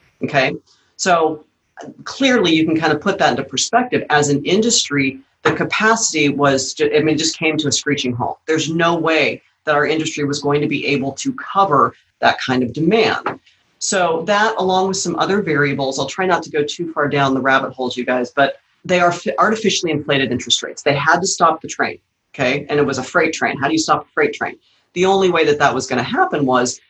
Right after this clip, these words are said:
they artificially in-, increased the interest rates. And that happened several weeks ago, and we're still in that place, um, because they had to clear out the pipelines, right? They had to open up liquidity for new business to come in. Um, so that's kind of what was happening initially.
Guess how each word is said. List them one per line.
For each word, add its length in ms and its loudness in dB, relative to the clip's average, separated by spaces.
they 180 2
artificially 640 0
in-, 200 -2
increased 500 -2
the 100 -6
interest 380 -4
rates. 200 -6
And 80 -4
that 120 2
happened 320 0
several 280 0
weeks 260 -4
ago, 160 2
and 80 0
we're 80 0
still 280 -2
in 100 0
that 280 0
place, 480 -2
um, 360 4
because 280 0
they 100 0
had 200 0
to 100 -4
clear 340 0
out 120 0
the 60 -4
pipelines, 840 0
right? 260 2
They 80 0
had 120 2
to 60 -4
open 260 0
up 160 2
liquidity 640 -4
for 180 0
new 160 4
business 340 0
to 80 -4
come 260 2
in. 340 0
Um, 180 2
so 120 -2
that's 300 0
kind 200 4
of 200 0
what 220 2
was 180 -2
happening 380 2
initially. 580 -2